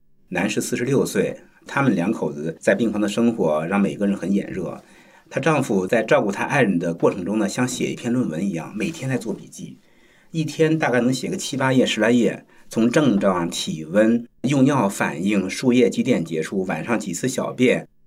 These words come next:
甚至翻身，啊，头几天没洗了，记得非常非常详细，就像写论文一样。而且有一个细节就是非常打动我，她后期有点吐血，呕吐血。我不知道她丈夫从哪儿弄了几个那个非常广口的小玻璃瓶子，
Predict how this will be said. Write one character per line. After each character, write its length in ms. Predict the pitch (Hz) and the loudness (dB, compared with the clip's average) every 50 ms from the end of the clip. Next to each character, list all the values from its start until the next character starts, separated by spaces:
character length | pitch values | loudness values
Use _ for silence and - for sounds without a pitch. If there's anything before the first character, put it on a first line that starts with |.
| _ _ - | _ _ -12
甚 220 | - - 143 123 | -4 0 2 2
至 120 | 98 90 95 | 2 2 0
翻 300 | - 123 113 113 117 113 | 0 0 0 2 0 0
身， 320 | - 131 123 120 123 127 127 120 | 2 2 4 6 4 4 2 0
啊， 160 | 104 92 90 | -4 -6 -6
头 220 | - - 117 123 | -4 -2 0 0
几 100 | 123 110 | 0 0
天 180 | 98 - 120 120 | -4 0 2 2
没 120 | 131 139 | 4 4
洗 180 | 139 - - - | 2 0 -4 -6
了， 100 | - - | -6 -6
记 140 | - - 123 | -4 -2 0
得 100 | 101 101 | 0 4
非 200 | 104 165 185 196 | 6 6 6 6
常 180 | - 143 - | 6 2 0
非 60 | - - | 0 -2
常 120 | 170 170 | -6 -6
详 220 | - - - - | -6 -8 -8 -10
细， 160 | 160 - - - | -8 -8 -10 -8
就 160 | - - 131 | -4 -2 -2
像 80 | 135 | 0
写 140 | 135 - 143 | 0 0 0
论 120 | 127 117 101 | 0 0 0
文 140 | 92 95 104 | 0 0 0
一 80 | 107 92 | 0 0
样。 200 | 85 78 80 - - _ _ _ _ _ _ _ _ _ - | 0 -2 -6 -10 -16 _ _ _ _ _ _ _ _ _ -2
而 140 | - 135 135 | 0 2 2
且 120 | - 170 | 4 4
有 240 | 151 120 95 90 95 | 4 6 4 4 2
一 80 | 107 - | 2 2
个 80 | 143 | 0
细 240 | 139 - - 165 127 | 0 0 0 0 0
节 180 | 98 95 - 165 | 0 -2 0 0
就 80 | 98 - | -2 -2
是 80 | - | -2
非 80 | - 143 | -4 -4
常 300 | - - 120 120 127 123 - | -2 0 2 2 2 0 0
打 180 | - - - 104 | -2 -4 -2 -2
动 180 | 135 151 135 | 0 2 2
我， 300 | 113 82 64 52 - - _ _ _ _ _ _ - | 2 2 0 -2 -6 -12 _ _ _ _ _ _ -4
她 100 | - 143 | -4 -2
后 200 | - - 151 127 | 2 2 2 2
期 160 | - - 120 | 2 2 2
有 80 | 123 | 4
点 120 | 127 - - - | 4 4 2 2
吐 180 | - - 90 | 0 0 0
血， 320 | 85 - - 60 - - - _ _ | 0 -2 -4 -6 -8 -10 -14 _ _
呕 140 | 85 87 87 | -10 -10 -8
吐 160 | - - - | -6 -6 -6
血。 300 | - - 82 - - - - - - - - - - - | -6 -6 -8 -8 -10 -12 -18 -20 -20 -20 -20 -20 0 2
我 100 | - - | 2 2
不 80 | 139 | 2
知 60 | 135 | 2
道 40 | 135 160 | 0 0
她 40 | |
丈 180 | 165 185 165 147 | 2 4 2 2
夫 60 | 123 | 2
从 160 | 123 - 165 | 0 2 4
哪 140 | 156 127 101 | 4 4 4
儿 80 | 95 101 | 4 4
弄 120 | 123 127 | 4 6
了 80 | 110 98 | 4 4
几 160 | 98 - 82 | 2 -2 0
个 120 | 90 98 | 2 2
那 100 | 101 104 | 2 4
个 180 | 98 98 90 90 | 4 4 2 2
非 140 | - - 135 | 2 0 -2
常 260 | 139 117 107 110 107 | -2 -2 -2 -4 0
广 220 | - 110 95 113 | 0 0 2 2
口 180 | 135 - - 92 | 0 -2 -2 -4
的 120 | 85 92 | -4 -4
小 160 | - - - - | -4 -4 -4 -2
玻 120 | - 117 | 0 0
璃 80 | 113 101 | 0 -2
瓶 240 | 101 - 82 90 | -4 -6 -6 -6
子， 240 | 101 113 101 - - | -4 -4 -4 -6 -6